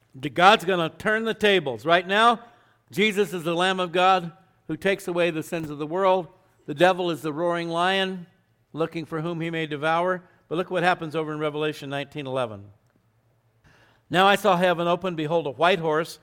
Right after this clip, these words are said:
This is Jesus' white horse, not Revelation six, but Revelation nineteen. "And he who sat on him was called Faithful and True," big F, big T, Jesus Christ, faithful and true.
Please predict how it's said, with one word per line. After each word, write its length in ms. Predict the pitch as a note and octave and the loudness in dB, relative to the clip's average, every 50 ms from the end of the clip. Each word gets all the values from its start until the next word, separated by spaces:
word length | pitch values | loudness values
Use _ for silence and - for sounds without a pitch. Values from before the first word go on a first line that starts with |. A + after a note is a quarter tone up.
| _ _ _ _ _ _ - | _ _ _ _ _ _ -2
This 240 | C#3 F#3 A3+ A3 - | 0 0 0 2 0
is 200 | F3 D#3+ B2+ - | -6 -6 -6 -8
Jesus' 600 | C3 D#3 G3+ A3+ B3 A3+ D#3 F3 E3 - - - | -4 -2 0 0 0 -2 -4 -6 -8 -8 -6 -2
white 240 | D3 D3+ D3+ D3+ C#3 | 0 2 2 2 0
horse, 340 | C#3+ C#3+ C#3+ D3 C#3+ - | -2 -4 -4 -4 -6 -6
not 260 | D#3 D#3+ F#3 G#3+ G3+ F3+ | -2 -2 -2 -2 0 0
Revelation 540 | G3+ A#3 A3 A3 A3 A3+ A3 A3 A3 G#3+ | -2 0 0 2 0 0 0 -2 -8 -12
six, 360 | F#3 - - A3+ A3+ G#3+ A3+ - | -10 -4 -2 0 0 -2 -2 -8
but 120 | - D#3+ | -12 -10
Revelation 580 | D3+ D3+ F3 F3+ E3+ F3 F3+ F3+ F3+ - E3+ E3+ | -6 -6 -4 -4 -2 -2 -2 -2 -4 -8 -8 -4
nineteen. 640 | F3 F3 F3 F3 F3 F3+ G3 F#3 E3 D3 C3 C3 C3+ _ _ _ _ _ _ _ _ _ _ _ _ _ _ _ _ | -4 -4 -6 -6 -10 -8 -6 -6 -6 -8 -8 -12 _ _ _ _ _ _ _ _ _ _ _ _ _ _ _ _ _
"And 240 | - - D#3 E3 E3 | -10 -6 -6 -4 -2
he 140 | E3+ A#3+ C4 | -2 -2 -2
who 160 | A#3+ A3+ G#3 | -2 -4 -4
sat 280 | - - G#3+ G#3+ A#3 A#3 | -4 -2 0 2 2 2
on 120 | G#3+ F#3 | 0 -2
him 120 | F#3 F#3 | -2 -4
was 120 | F3+ F3 - | -4 -6 -6
called 240 | - F3 E3+ D#3 - | -4 -4 -4 -4 -4
Faithful 420 | - G#3 G#3+ A3 G#3+ - F#3 F3 | -2 0 0 0 -2 -4 -6 -6
and 120 | D#3+ D3+ | -6 -6
True," 340 | - - E3 D#3+ D3+ D#3+ D#3 _ _ - | -8 -8 -8 -6 -6 -8 -10 _ _ -4
big 200 | F3 G#3 A3+ F#3 | -2 -2 0 2
F, 340 | F#3 E3+ D#3+ E3 - - - | 2 0 0 0 -4 -8 -4
big 240 | C#3+ G3 G3+ F3+ - | -4 -4 -4 -6 -8
T, 340 | - E3 D3 D3 D3 _ _ _ _ _ _ _ | -6 -6 -6 -6 -8 _ _ _ _ _ _ _
Jesus 380 | - - E3+ G3 F3 F#3 F#3+ - | -8 -4 -4 -4 -4 -4 -10 -10
Christ, 440 | - - E3 D3+ D3 D3+ D3+ - - | -4 0 0 0 0 0 -4 -6 -6
faithful 340 | - F#3 G3 G3 - F#3 F#3 | -2 -2 -2 -2 -4 -6 -6
and 120 | F3 E3+ | -6 -6
true. 260 | - E3 D#3+ D#3 D#3 | -6 -8 -6 -6 -8